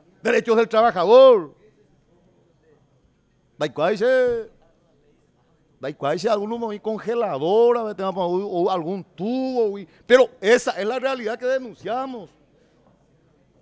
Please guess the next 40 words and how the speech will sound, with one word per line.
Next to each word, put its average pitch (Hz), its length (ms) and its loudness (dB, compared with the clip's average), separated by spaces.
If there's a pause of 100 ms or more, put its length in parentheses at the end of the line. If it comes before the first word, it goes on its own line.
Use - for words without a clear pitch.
Y 214 80 -6
es 233 140 6
mi 254 180 2
facultad 262 600 -2
y 254 60 -2
es 247 120 0
mi 277 100 -10
obligación 285 840 4
como 269 220 -4
parlamentario. 269 960 -4 (1120)
Parlar, 190 600 -2
charlar, 190 500 -2
denunciar. 202 680 -2 (240)
O 226 100 -4
si 254 120 -10
no, 202 160 -4
ña 302 120 -6
y 320 40 -8
mereí. 254 680 -2 (320)
O 233 120 -2
si 226 120 -4
no, 262 160 0
la 339 120 2
suma 302 260 -2
de 320 60 0
los 330 140 0
poderes 269 280 2
que 320 80 -2
entreguemos 285 440 -2
al 294 80 0
Ejecutivo 269 460 -4
en 302 80 2
la 311 80 6
persona 285 360 2
de 262 40 -2
Marta 269 240 -2
Lafuente. 285 460 0 (220)
Yo 233 120 4
me 285 120 2
considero 262 420 6